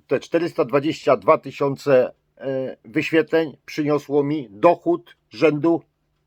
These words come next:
uwaga, nie mrużcie teraz oczu, żebyście nie przegapili tego, bo to będzie ważne, także wsłuchajcie się teraz. Mówię, uwaga, cz-, czterysta dwadzieścia dwa tysiące wyświetleń, dochód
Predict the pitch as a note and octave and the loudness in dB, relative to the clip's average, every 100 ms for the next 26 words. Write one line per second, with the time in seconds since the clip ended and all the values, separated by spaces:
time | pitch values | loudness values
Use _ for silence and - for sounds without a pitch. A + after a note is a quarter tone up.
0 | _ _ _ _ _ _ _ _ _ _ | _ _ _ _ _ _ _ _ _ _
1 | A2+ C3 C#3 E3+ G3 _ _ _ _ _ | 0 4 8 8 6 _ _ _ _ _
2 | _ _ B2+ E3 F3+ - F#3 F3 E3+ D#3 | _ _ -6 0 2 2 0 2 4 2
3 | - E3 F3 D#3 D3 C#3 D#3 D#3+ F#3 F3+ | 2 0 0 -4 -4 -6 -6 -2 2 2
4 | G3 A#3+ D3 A2 G2 - _ _ _ _ | 2 0 0 -2 -6 -8 _ _ _ _
5 | _ _ _ _ - C#3 E3+ F3 C#3+ F3+ | _ _ _ _ -4 2 4 2 -2 0
6 | G#3 G#3 F3 A2 F#2+ C3+ C#3 E3 E3 C3 | 4 6 6 4 -6 -6 0 2 2 0
7 | _ _ _ - G3 D#3+ C#3+ A#2 A#2+ F#2 | _ _ _ -2 4 4 4 -8 -10 -12
8 | - - C#3+ F#3 C3+ G#2 F2 D3+ E3+ B2+ | -14 -12 0 0 2 0 2 6 6 4
9 | F#2 - _ _ _ _ - _ _ - | -6 -12 _ _ _ _ -20 _ _ 2
10 | G3 G3 G3 - F3+ D3 F3 F3+ E3 - | 6 8 6 6 4 4 2 2 -6 2
11 | E3+ A#2+ E3+ E3+ E3 - F3 E3 - D#3+ | 2 4 2 2 -4 0 0 0 0 -2
12 | C3 C#3+ - F#3 F#3 F#3 F#3 C#3+ _ _ | -2 -4 0 0 4 2 2 -4 _ _
13 | _ _ _ _ _ A#2+ F3+ F#3 F3 F3+ | _ _ _ _ _ 2 4 4 0 -2
14 | - | -4